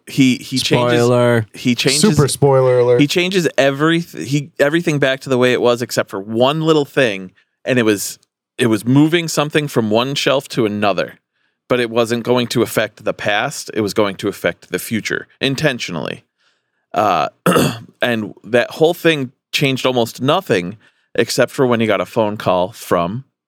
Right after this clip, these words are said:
Speaker 1: Bruce Wayne. And he's talking to him, and you can tell that he's a little confused 'cause he doesn't hear the same voice that, you don't hear the same voice either.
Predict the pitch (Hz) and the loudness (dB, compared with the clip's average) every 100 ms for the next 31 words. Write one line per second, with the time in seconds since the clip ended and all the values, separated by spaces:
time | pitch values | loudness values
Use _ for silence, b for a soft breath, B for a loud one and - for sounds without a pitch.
0 | _ _ - 82 - 196 175 - _ _ | _ _ -4 -4 0 0 0 -4 _ _
1 | _ _ _ _ _ - 110 104 - 120 | _ _ _ _ _ -6 -2 -2 0 -2
2 | 127 123 127 127 95 - - 117 104 110 | -2 0 0 0 -4 -6 -4 -2 -4 -4
3 | 147 139 110 123 131 120 110 113 113 113 | -2 0 0 0 0 -2 0 0 0 -6
4 | - 117 113 110 104 107 104 110 107 104 | -4 -2 -2 -2 -2 0 -2 -2 0 0
5 | 101 - 107 101 98 107 110 82 113 117 | -4 -2 -2 2 2 2 0 -2 0 0
6 | 139 131 117 110 139 127 127 123 120 120 | 2 2 0 0 -2 2 2 2 0 2
7 | 156 | 0